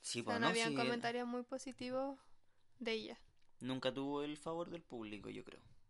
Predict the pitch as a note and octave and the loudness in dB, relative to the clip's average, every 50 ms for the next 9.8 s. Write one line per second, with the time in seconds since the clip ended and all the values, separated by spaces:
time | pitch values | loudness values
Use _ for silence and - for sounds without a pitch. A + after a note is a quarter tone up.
0 | - - - - - - _ _ _ _ _ _ _ _ _ _ _ _ - _ | -20 -20 -20 -20 -20 -20 _ _ _ _ _ _ _ _ _ _ _ _ -20 _
1 | - _ _ - C3 A#2+ C3+ C3+ - D3 C#3+ C#3+ - - - - - - A2+ A2+ | -20 _ _ -10 -4 -4 -4 -2 0 0 0 0 -2 -6 -16 -14 -8 -4 0 2
2 | A#2 A2+ A2+ G#2+ G#2 F#2+ - - A2 G2+ - G#2+ G2+ - - B2+ B2+ C3 C3 C3 | 2 4 4 2 2 0 -2 -4 -4 -4 -4 -4 -4 -4 -2 -2 -2 -2 -2 -2
3 | - - C3+ C3+ B2+ A#2 - C3 A2+ G2 G2+ G#2 F2+ D2 - - - - F#2+ G#2+ | -2 -2 -4 -4 -4 -2 0 -2 0 0 0 -2 -2 -2 -2 -4 -4 -4 -2 -2
4 | A2 A2+ A#2 A#2+ B2 B2 B2 B2 A#2+ A#2+ A#2 A#2 A#2 A#2 A#2 A#2+ - - - - | 0 0 2 2 2 0 0 0 0 0 0 -2 -2 -4 -6 -8 -14 -20 -20 -20
5 | - - - - - - - - - - - - - - - - - A2 A2 B2 | -20 -20 -20 -20 -20 -20 -20 -20 -20 -20 -20 -20 -20 -18 -10 -6 -4 2 4 6
6 | B2 B2+ B2+ B2 A#2+ A#2 A2+ A2+ A2+ G#2+ - A2+ A2 A2+ A2+ A2+ A2 A2 A2 G#2+ | 6 6 6 6 4 4 4 2 2 0 0 0 2 2 2 2 0 2 0 0
7 | G#2 G2+ - G#2+ G#2+ A2 A2 B2 - - D3+ D#3 E3+ G3 F#3+ - - - - - | -2 0 0 2 4 6 6 4 4 4 2 2 2 0 -4 -10 -18 -16 -14 -10
8 | B2 B2 B2+ C3+ C3+ C#3 C#3+ C#3+ C#3 C#3 C#3 C#3 C#3 C#3 C#3 C3+ B2+ B2+ C3 - | -6 0 0 2 2 0 -2 -2 -2 -2 0 0 2 4 4 4 2 0 -2 -4
9 | C3+ A2 A#2+ A#2+ B2 A#2 A2+ B2 C3+ C3+ C#3 D3 D#3+ F3+ F#3 | -2 0 4 6 6 8 8 6 4 6 6 6 6 4 -2